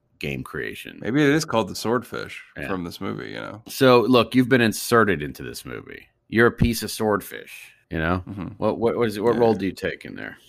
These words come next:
Speaker 1: I'm the
Speaker 2: Yeah,
Speaker 1: world's
Speaker 2: go ahead.
Speaker 1: third best hacker.
Speaker 2: Okay.
Speaker 1: And so, uh, Travolta rings me up 'cause, uh, Jackman's playing tough to get.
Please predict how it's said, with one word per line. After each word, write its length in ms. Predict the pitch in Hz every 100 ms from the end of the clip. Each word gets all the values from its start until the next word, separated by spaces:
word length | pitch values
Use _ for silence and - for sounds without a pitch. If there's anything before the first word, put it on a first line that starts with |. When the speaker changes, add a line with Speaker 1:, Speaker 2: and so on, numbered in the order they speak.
| _
Speaker 1:
I'm 100 | 131
the 60 | 139
Speaker 2:
Yeah, 60 | 131
Speaker 1:
world's 240 | 120 85 95
Speaker 2:
go 20 |
ahead. 40 |
Speaker 1:
third 260 | 110 101 80
best 260 | 73 64 -
hacker. 520 | 52 50 - - - _ _ _ _ -
Speaker 2:
Okay. 300 | 117 104 123 _ _ _
Speaker 1:
And 160 | 92 98
so, 320 | - 110 101
uh, 260 | 98 90 87
Travolta 540 | - 104 110 117 113
rings 300 | 104 104 95
me 180 | 95 95
up 240 | 85 67 - _ _
'cause, 220 | - 92 92
uh, 160 | 87 -
Jackman's 480 | 92 107 92 90 82
playing 300 | - 90 76
tough 240 | - 85 -
to 80 |
get. 320 | - 82 80